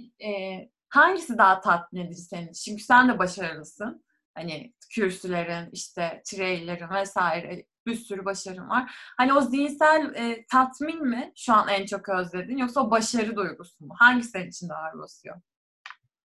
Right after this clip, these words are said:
Speaker 1: Yani bu zor bir soru. Bilemedim açıkçası şu anda nasıl bir cevap vereceğimi. Çünkü hepsinin kendine göre bir şeyi var. Ve beyinde yarattığı bir, e, ne bileyim, farklı bir hissiyat var.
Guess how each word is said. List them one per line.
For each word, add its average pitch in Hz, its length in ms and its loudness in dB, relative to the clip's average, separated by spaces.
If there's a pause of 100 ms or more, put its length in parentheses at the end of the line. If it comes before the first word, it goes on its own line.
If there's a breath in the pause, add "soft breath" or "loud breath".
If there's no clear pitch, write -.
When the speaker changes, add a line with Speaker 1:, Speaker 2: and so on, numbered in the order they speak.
(160)
Speaker 1:
Yani 127 520 2
bu 170 420 0 (280)
zor 139 400 0
bir 226 60 -6
soru. 170 460 2
Bilemedim 143 420 2
açıkçası - 480 -2
şu 123 160 2
anda 123 260 4
nasıl 123 220 -2
bir 113 40 -6
cevap 117 280 2
vereceğimi. 123 400 0
Çünkü 160 480 0 (220 soft breath)
hepsinin 151 560 2
kendine 139 460 4
göre 135 260 2
bir 139 260 0 (280)
şeyi 127 280 0
var. - 360 -6 (420)
Ve 110 320 -2
beyinde 120 300 0
yarattığı 117 580 0
bir, 117 240 -2 (380)
e, 107 40 -12 (760)
ne 117 100 -6
bileyim, 117 360 -8 (360)
farklı 110 320 -4
bir 139 80 -4
hissiyat 147 520 -4
var. 101 320 -8